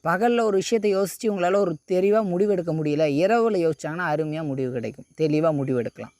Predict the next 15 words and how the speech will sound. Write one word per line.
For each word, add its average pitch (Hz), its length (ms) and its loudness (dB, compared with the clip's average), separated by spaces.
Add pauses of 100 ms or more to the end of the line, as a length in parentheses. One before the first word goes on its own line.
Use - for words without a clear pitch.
(160)
எந்த 175 220 -2
ஒரு 196 160 2
பிரச்சனைக்குமே 208 540 -4
இவங்க 226 240 0
முடிவு 175 360 0
இரவுல 196 420 0
யோசிச்சா 156 360 -4 (100)
அற்புதமா 151 500 -4
இருக்கும். 135 240 -6 (320)
காலையில 180 400 4
இருந்து 214 180 2
ஒரு 233 140 4
பிரச்சனை 196 420 -2
இருந்துட்டு 202 180 -2
இருக்கு. 175 280 -4